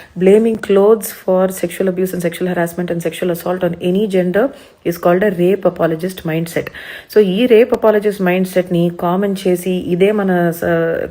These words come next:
కల్చర్, ఇదే మన ప్రకృతి, ఇదే మన సమాజం, ఇదే మన భారతీయ సంస్కారం అని,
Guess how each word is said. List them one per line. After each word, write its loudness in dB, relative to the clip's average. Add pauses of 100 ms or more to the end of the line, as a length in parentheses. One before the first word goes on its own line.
కల్చర్, 2
ఇదే 0
మన 0
ప్రకృతి, -4
ఇదే 0
మన -2
సమాజం, -2 (480)
ఇదే 6
మన 0
భారతీయ -2
సంస్కారం -2
అని, 2